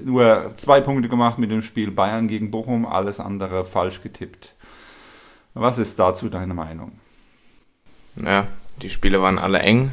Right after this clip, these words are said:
Speaker 2: es hätte sehr kippen können noch und meine Tipps waren gar nicht so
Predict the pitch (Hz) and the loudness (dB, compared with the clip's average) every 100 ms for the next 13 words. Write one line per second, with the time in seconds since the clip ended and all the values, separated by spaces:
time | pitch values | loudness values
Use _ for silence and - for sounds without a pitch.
0 | 120 104 - 98 95 92 92 92 92 - | -6 -8 -6 -2 -2 0 2 2 0 -6
1 | 101 117 117 127 127 143 - _ - - | -6 -4 -2 -2 -4 -6 -12 _ -20 -20
2 | - - 127 131 - - 110 110 110 110 | -18 -6 -4 -4 -12 -4 -2 0 2 0
3 | 110 - - - - - _ - 98 110 | 0 -2 -2 -2 -8 -20 _ -4 -2 0
4 | 117 - 113 110 107 117 - 107 117 | 0 4 4 4 2 2 -4 4 4